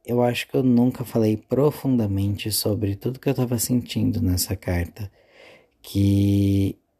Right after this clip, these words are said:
e eu escrevi ela aos prantos, óbvio, como todo bom canceriano, eu escrevi ela aos prantos, e inicialmente na carta eu dizia que eu amava muito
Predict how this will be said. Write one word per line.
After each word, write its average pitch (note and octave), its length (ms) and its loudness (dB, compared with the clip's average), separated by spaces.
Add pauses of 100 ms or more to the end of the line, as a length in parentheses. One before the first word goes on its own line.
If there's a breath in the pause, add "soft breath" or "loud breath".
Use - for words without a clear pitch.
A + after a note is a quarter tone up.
(100)
e G#2+ 320 2
eu G#2+ 140 6
escrevi G2+ 460 2
ela D#2 160 0
aos G2+ 240 -2
prantos, G2+ 580 -2
óbvio, G#2+ 640 4
como G2+ 260 0
todo F#2 260 -2
bom F#2 240 0
canceriano, G2 720 0
eu A2 60 0
escrevi G#2 340 -2
ela F2 220 0
aos F#2+ 200 0
prantos, G#2 600 -2 (440 loud breath)
e A2+ 680 4 (640)
inicialmente A#2+ 1040 2
na G#2+ 100 -2
carta G#2+ 400 -2
eu - 20 -4
dizia G2+ 640 2
que - 560 -6 (420)
eu A2+ 160 6
amava G#2+ 400 4
muito A2+ 460 0